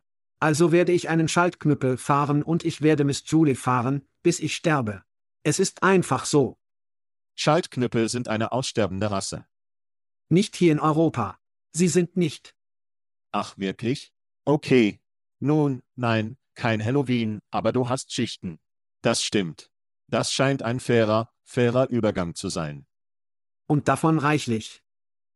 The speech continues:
Speaker 2: Und Duffel. Ja, wir haben auch in den Staaten, aber ja,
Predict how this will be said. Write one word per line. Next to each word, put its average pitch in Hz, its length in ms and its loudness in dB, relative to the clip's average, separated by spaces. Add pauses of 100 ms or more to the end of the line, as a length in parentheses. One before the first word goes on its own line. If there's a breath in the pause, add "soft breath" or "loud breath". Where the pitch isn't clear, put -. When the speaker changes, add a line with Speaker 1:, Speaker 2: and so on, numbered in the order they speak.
(200)
Speaker 2:
Und 117 260 -6
Duffel. 107 480 -2 (400)
Ja, 135 400 2 (380)
wir 117 180 2
haben 147 220 0
auch 135 200 -2
in 127 120 -4
den 143 100 0
Staaten, 123 560 -2 (100)
aber 101 220 -4
ja, 120 400 -2